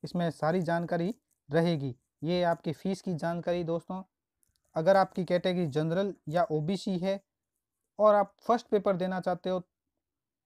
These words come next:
तो सात सौ रुपये, अगर आप दोनों पेपर देना चाहते हो फर्स्ट और सेकंड तो आपके लगेंगे बारह सौ रुपये।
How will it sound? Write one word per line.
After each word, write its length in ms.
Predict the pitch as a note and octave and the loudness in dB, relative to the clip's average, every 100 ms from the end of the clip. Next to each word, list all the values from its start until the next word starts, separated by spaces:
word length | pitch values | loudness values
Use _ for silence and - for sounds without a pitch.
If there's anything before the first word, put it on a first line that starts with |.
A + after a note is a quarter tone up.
| - | -2
तो 80 | F#3 | -2
सात 260 | - F3 F3+ | 2 4 4
सौ 180 | - E3 | 4 2
रुपये, 300 | C#3+ C3 G#2+ _ _ _ _ _ _ _ _ _ _ _ - | 2 -4 -8 _ _ _ _ _ _ _ _ _ _ _ -4
अगर 240 | G3+ A3+ A#3+ | 0 4 4
आप 120 | A#3 | 4
दोनों 340 | D#3+ F#3+ A3+ B3 | 2 2 2 4
पेपर 260 | A#3+ A3+ | 4 4
देना 200 | G3 G3+ G3 | 0 0 2
चाहते 200 | F#3+ F#3+ | 2 0
हो 60 | |
फर्स्ट 240 | - G3+ G3 | 0 0 2
और 120 | F#3 | 0
सेकंड 400 | F3+ F3 F#3+ F3+ | 0 -4 -4 -4
तो 80 | F3 | -2
आपके 280 | F3 E3+ F3 | -2 -2 -4
लगेंगे 420 | E3+ D#3+ E3 A#3+ - _ _ | -4 -2 -2 -2 -4 _ _
बारह 260 | B2+ D#3 D#3+ | 2 4 4
सौ 160 | - C3+ | 2 -4
रुपये। 300 | A#2+ A#2+ | -4 -6